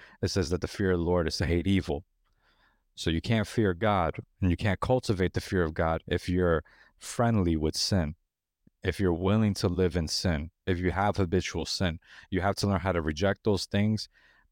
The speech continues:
push those things out of your life, you know, cut the hand off that's causing you to sin,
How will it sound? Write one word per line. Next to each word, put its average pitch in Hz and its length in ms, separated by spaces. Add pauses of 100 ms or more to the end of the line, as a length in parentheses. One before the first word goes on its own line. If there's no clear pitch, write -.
push 110 220
those 104 180
things 101 240
out 90 160
of 92 60
your 85 100
life, 92 460 (260)
you 87 60
know, 82 80
cut - 260
the 101 120
hand 104 300
off 101 220
that's 87 220
causing 101 400
you 95 80
to 98 100
sin, 104 400